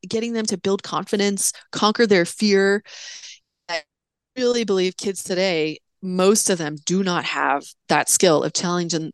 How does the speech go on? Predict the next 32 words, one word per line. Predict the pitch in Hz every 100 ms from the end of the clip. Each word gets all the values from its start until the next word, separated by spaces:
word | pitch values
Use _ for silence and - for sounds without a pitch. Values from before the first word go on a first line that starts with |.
| _ -
challenging | 285 320 330 175
themselves | 160 156 165 151 147
in | 175
outdoor | 151 165 151 147
environments, | 147 139 120 - -
right? | 160 160 - - - - -
So | - 170 156 -
when | 196 185
we | 202
go | 214
on | 180 175
nature | 170 - 180
walks, | 165 170 220
we, | 170 185 -
we | 208
see | - 202
other | 190 185
kids, | - 180 170 - -
they're | 190 180
not | 175 185 180 - -
playing, | - 294 262 175 165 196 - - _ _ -
they're | 185
not | 180 175 170 -
adventuring, | 185 185 254 - 180 151 151
they're | 175
not | 180 175
challenging | - - 208 220 190 160
themselves | 156 - 151
to | -
climb | - 160 160
the | 160
tree, | - 240 214 202